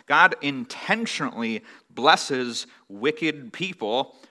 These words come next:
with sustenance so that they stay alive and have things to enjoy. And God intentionally blesses us. When we get blessings,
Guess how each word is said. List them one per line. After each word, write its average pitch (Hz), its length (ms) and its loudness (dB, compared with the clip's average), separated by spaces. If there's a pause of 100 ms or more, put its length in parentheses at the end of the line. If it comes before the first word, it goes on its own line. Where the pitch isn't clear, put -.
with 120 240 -4
sustenance - 1120 -2 (140)
so - 200 -8
that 139 160 0
they 139 120 2
stay 120 360 0
alive 143 800 4 (360)
and 110 120 -12
have 135 220 0
things 147 380 -8
to 165 140 -8
enjoy. 165 540 2 (1300)
And 117 220 -8
God 139 240 6
intentionally 143 760 -4
blesses 131 460 -2
us. - 500 2 (260)
When 127 180 -6
we 156 140 -2
get 180 240 0
blessings, 139 680 -4